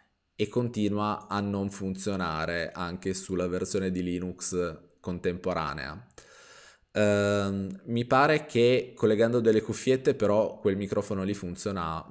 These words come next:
funziona e quindi, ehm, che dire, questa cosa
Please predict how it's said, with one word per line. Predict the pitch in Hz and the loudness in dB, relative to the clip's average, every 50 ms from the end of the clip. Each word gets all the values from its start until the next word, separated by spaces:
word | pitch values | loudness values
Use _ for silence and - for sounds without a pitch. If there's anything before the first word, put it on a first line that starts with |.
| 69 73 73 71 64 | -16 -16 -16 -16 -16
funziona | - - 101 95 92 - 95 78 78 85 101 120 147 165 - - - - - - _ _ _ _ - | -10 -8 -6 -6 -2 -2 -2 -2 -2 -2 -4 -6 -6 -8 -12 -18 -20 -20 -20 -20 _ _ _ _ -6
e | - 117 - | -6 -6 -4
quindi, | - 107 101 98 95 95 95 98 101 101 101 - - - | -4 -2 -2 0 0 -2 0 0 0 0 -2 -4 -6 -6
ehm, | - 90 85 82 82 82 80 78 80 80 80 78 73 76 76 78 76 76 76 65 65 67 58 - - - - | -6 -4 -2 -2 -2 -2 -2 -4 -4 -6 -8 -10 -10 -10 -12 -12 -12 -12 -14 -14 -16 -18 -18 -20 -20 -20 -6
che | - 117 | -2 0
dire, | 110 95 92 87 87 85 82 | 0 2 2 0 0 -2 -2
questa | - 104 101 113 104 | -4 -4 -4 -2 0
cosa | - 110 107 113 110 104 92 - - | 0 2 2 2 2 0 0 -4 -8